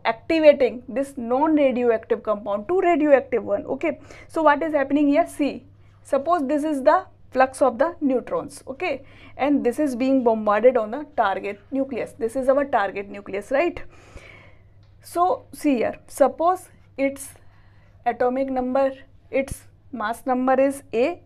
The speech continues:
and its atomic number is Z, right? So what will happen when the neutrons are bombarded on this target nucleus? It will absorb one of the neutron, okay? So by the absorption of neutron or by the neutron capture,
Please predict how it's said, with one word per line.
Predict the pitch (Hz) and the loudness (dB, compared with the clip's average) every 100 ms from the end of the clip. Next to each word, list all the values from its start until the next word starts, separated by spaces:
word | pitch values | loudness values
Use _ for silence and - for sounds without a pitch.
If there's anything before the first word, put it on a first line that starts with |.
| - | -8
and | 214 269 | -6 -6
its | 269 254 - | -8 -10 -8
atomic | 202 208 214 | -8 -8 -10
number | 214 202 208 | -10 -6 -4
is | 254 - | -4 -6
Z, | - 185 - - - | -8 -8 -8 -14 -6
right? | 330 381 - - - - - - - | -2 -2 -4 -12 -16 -20 -20 -20 -10
So | - 330 | -2 2
what | 302 277 | 2 2
will | 302 | 2
happen | 302 285 311 302 | 0 2 2 2
when | 285 240 269 277 | 4 4 6 4
the | 277 | 2
neutrons | 240 220 - 262 277 277 | -2 -6 -2 0 0 -2
are | - 226 | -2 -2
bombarded | 233 214 208 202 214 247 | -2 -4 -4 -2 4 4
on | 240 226 | 4 2
this | 240 - - - - | 0 0 -6 -16 -4
target | 208 202 269 | 0 0 0
nucleus? | 262 226 214 240 277 208 | 0 -2 -2 -2 -2 -6
It | 190 | -6
will | 220 | -4
absorb | 220 214 240 240 | -4 0 2 2
one | 226 233 | 2 0
of | 233 | 0
the | 269 | 2
neutron, | 277 285 339 370 - - | 0 2 0 0 -4 -16
okay? | - 330 392 - - - - - | -10 -6 -6 -6 -16 -20 -20 -10
So | - 311 | -4 0
by | 240 226 | 4 4
the | 240 349 | 6 4
absorption | 254 196 226 240 - 330 320 | 4 0 0 0 4 4 6
of | 339 - - | 2 0 -12
neutron | 269 240 262 262 214 175 - | -6 -2 0 4 2 2 -4
or | 247 | -2
by | 233 262 | 0 2
the | 302 | 2
neutron | 262 262 254 269 277 | 2 2 2 2 4
capture, | 277 269 269 | 4 4 2